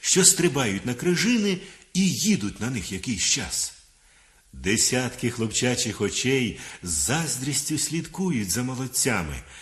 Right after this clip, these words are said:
а молодці візьмуть та ще й ногами потопають по льоду.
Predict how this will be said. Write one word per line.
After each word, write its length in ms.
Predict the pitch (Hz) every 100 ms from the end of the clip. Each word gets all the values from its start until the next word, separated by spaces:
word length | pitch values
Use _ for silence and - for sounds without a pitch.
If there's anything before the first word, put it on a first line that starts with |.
| - -
а 140 | - 67
молодці 800 | 76 92 - - 190 196 - - - - -
візьмуть 640 | 78 190 226 87 90 80
та 120 | - 98
ще 200 | - 120
й 60 |
ногами 640 | 107 135 110 143 113 90 87
потопають 760 | 107 107 101 78 90 90 87
по 140 | 98 113
льоду. 420 | 113 90 90